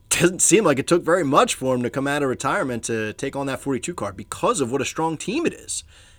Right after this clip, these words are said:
Who wouldn't want that ride? So I think they are putting themselves in a decent position to succeed for the rest of this year. nascar gave both Newman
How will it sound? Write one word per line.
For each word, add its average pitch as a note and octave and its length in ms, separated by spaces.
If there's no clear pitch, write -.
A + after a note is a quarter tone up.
Who B3 160
wouldn't A#3+ 380
want B2 200
that G#2+ 240
ride? D#2 340
So B2+ 360
I C3+ 100
think F3+ 220
they D3 160
are G3+ 100
putting E3+ 260
themselves D3 420
in C3+ 80
a B2+ 120
decent E3 500
position C#3+ 560
to C#3 760
succeed D3 840
for C3+ 160
the C3 80
rest C#3+ 260
of C3 60
this C#3 240
year. B2+ 340
nascar D#3 440
gave C3 240
both D3 260
Newman C#3+ 360